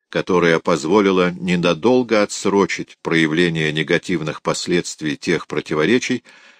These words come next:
которые существовали между плановыми показателями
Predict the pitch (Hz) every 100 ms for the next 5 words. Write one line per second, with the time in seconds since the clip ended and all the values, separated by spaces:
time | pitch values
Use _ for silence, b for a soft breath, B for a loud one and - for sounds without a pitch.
0 | b - - 113 113 107 - 87 - 80
1 | - 78 90 90 82 82 - 82 - -
2 | 78 87 87 82 78 78 - 76 80 69
3 | 98 - 120 120 123